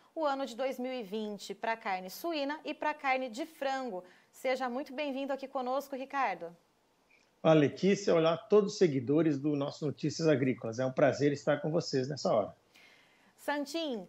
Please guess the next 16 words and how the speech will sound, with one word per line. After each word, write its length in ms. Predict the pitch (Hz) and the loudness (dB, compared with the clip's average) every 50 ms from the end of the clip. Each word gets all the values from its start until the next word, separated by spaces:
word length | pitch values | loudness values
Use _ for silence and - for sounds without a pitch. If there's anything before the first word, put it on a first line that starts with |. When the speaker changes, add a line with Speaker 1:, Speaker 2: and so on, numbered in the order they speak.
| _ _ _ _ - | _ _ _ _ -8
Speaker 1:
ah, 540 | 208 214 214 214 214 208 208 202 202 202 196 - | -6 -4 -2 -2 -2 -2 -2 -2 -4 -6 -6 -4
começando 540 | 294 285 294 277 285 - 320 330 370 330 | -4 -2 -2 -2 -2 -2 -2 -2 -2 -4
então, 320 | 349 311 - - 269 262 262 | -6 -6 -4 -4 -4 -2 -2
né, 120 | 254 247 | -2 -2
vamos, 400 | 208 226 262 285 311 320 302 226 | 0 0 -2 -2 0 -4 -4 -4
vamos 280 | 220 254 269 285 262 262 | -4 -4 -4 -4 -6 -4
voltar 480 | 247 294 269 247 - - 285 320 359 | -4 -4 -4 -4 -4 -2 -2 0 0
no 120 | 339 294 269 | -2 -4 -8
tempo, 480 | 269 - 247 254 285 294 294 277 220 | -6 -4 -4 -4 -4 -4 -6 -8 -10
né, 220 | 202 214 233 240 226 | -8 -6 -4 -4 -4
até 280 | 208 208 - 240 240 | -6 -6 -2 -2 0
lá 320 | 233 226 220 233 233 240 226 - | 0 0 0 -2 -2 -4 -8 -12
no 80 | 190 | -10
mês 240 | 202 214 214 220 208 | -8 -4 -4 -4 -4
de 120 | 190 208 | -6 -8
janeiro. 680 | 202 185 208 202 190 202 214 226 240 233 196 185 165 | -8 -8 -8 -8 -6 -6 -4 -2 -2 -2 -2 -4 -6